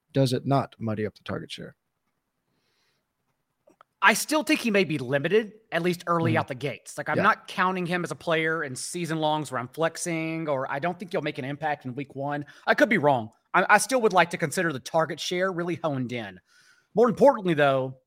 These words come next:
Speaker 2: we thought this game could be hot because both Jamal Adams and Devon Wi-, Devin Witherspoon are out this week. Uh, so we just thought, "Okay, we can get everyone through the air, but we need Cooper Kupp." And now we don't have Cooper Kupp.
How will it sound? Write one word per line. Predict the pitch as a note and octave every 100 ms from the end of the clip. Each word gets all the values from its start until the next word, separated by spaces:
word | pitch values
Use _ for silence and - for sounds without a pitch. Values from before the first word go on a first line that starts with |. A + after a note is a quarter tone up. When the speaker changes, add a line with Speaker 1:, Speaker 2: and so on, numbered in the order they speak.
| _
Speaker 2:
we | D3+
thought | G3 A3+ A3+
this | F3+
game | F3 D#3+
could | C#3+ -
be | C3+
hot | - D3 - -
because | C#3+ E3+ C#3+ C3+ B2+ - - _ _
both | F#3 G3
Jamal | - D#3+ D#3+ D3+
Adams | C#3+ F#3 F#3+
and | E3+
Devon | C3 D3 D#3
Wi-, | C#3 -
Devin | C3 F#3+ E3
Witherspoon | C#3 F3+ - - B2+ A#2+ A#2 _ -
are | C3
out | D3 C#3+ - _
this | B2 -
week. | A#2 F#2+ _ _ _ _
Uh, | C3+ C3
so | -
we | D#3 A#3
just | F#3
thought, | C3+ A2+
"Okay, | G3 G3 F2 -
we | D3+
can | G#3 G#3
get | D#3
everyone | A#2 D3+ D#3 C3+ C3
through | C3+
the | A#2 A2
air, | F#2
but | G2+
we | C3
need | C#3 F3+ F#3
Cooper | D#3+ B2
Kupp." | D3 A2 - _ _ -
And | D3+
now | D3+
we | C#3
don't | C3+ D3+
have | C#3 C3
Cooper | - A#2
Kupp. | A2+ B2+ G2+